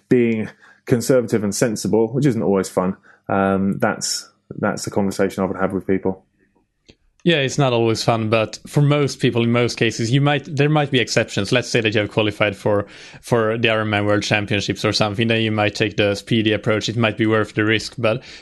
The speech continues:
Speaker 2: but in most cases, you, you won't have, have that, uh, that need. You, you feel that you have it, and I feel that I have it, but,
Speaker 1: Yeah.
Speaker 2: but, but you really don't. So it's, uh, that's where it's, uh, great to have a, have a coach or, or an expert, an outside expert like a physio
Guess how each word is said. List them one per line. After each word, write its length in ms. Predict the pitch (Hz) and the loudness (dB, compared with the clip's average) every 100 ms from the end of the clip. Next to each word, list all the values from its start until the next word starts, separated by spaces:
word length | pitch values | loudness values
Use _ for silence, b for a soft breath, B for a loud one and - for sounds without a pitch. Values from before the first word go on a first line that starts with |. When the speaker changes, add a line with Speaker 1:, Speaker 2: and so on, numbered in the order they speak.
| B | B
Speaker 2:
but 120 | 127 | 0
in 100 | 131 | 2
most 280 | 131 123 - | 0 0 0
cases, 580 | 120 110 107 101 - - - - b b | -2 0 0 0 -4 -12 -20 -20 b b
you, 140 | 123 | 0
you 240 | 131 120 117 | 2 2 2
won't 240 | 120 110 | 2 0
have, 340 | 123 113 107 - - | 0 0 -2 -10 -4
have 300 | 135 131 110 | -2 0 0
that, 320 | 107 101 - | 0 0 -2
uh, 260 | 123 110 131 | -2 0 -2
that 260 | 117 113 120 | -2 -2 0
need. 340 | 113 110 101 | 2 2 0
You, 320 | 123 123 123 | 0 0 2
you 240 | 135 135 135 | 2 2 2
feel 300 | 165 139 120 | 2 2 2
that 160 | 101 | 0
you 60 | 110 | 0
have 180 | 110 101 | 0 -2
it, 160 | 92 | -4
and 160 | 117 120 | -2 2
I 240 | 127 127 | 2 0
feel 280 | 113 113 107 | 0 0 0
that 140 | 104 107 | 0 2
I 140 | 107 | 2
have 220 | 110 104 | 0 -2
it, 160 | 110 - | -4 -4
but, 280 | 120 113 113 | -2 0 0
Speaker 1:
Yeah. 160 | - B B B | -2 B B B
Speaker 2:
but, 220 | - 117 123 | -2 -2 0
but 140 | 123 | 0
you 120 | 123 | 2
really 240 | 120 117 113 | 2 2 0
don't. 300 | 113 113 101 | 0 -2 -2
So 240 | 113 104 | 0 0
it's, 400 | 117 117 - - | 0 -2 -2 -2
uh, 340 | 113 110 113 - | 0 0 -2 -4
that's 420 | - 147 127 - | -8 -2 -2 0
where 80 | 120 | 0
it's, 240 | 107 - | -2 -2
uh, 60 | 113 | -2
great 260 | 110 113 110 | 0 -2 -2
to 100 | 117 | -2
have 180 | 107 | 0
a, 180 | 104 107 123 | 0 -2 -2
have 140 | 117 | 0
a 40 | 107 | 0
coach 300 | - 113 110 | 0 0 0
or, 140 | 113 | -2
or 220 | - 117 | 0 0
an 60 | 110 | 0
expert, 360 | 113 - 107 113 | -2 -2 -4 0
an 80 | |
outside 420 | 113 107 113 110 - | -2 0 0 -2 -2
expert 280 | 113 - 107 | -4 -2 -2
like 160 | 110 | 0
a 60 | 120 | -2
physio 480 | 117 107 107 98 | -2 -2 0 0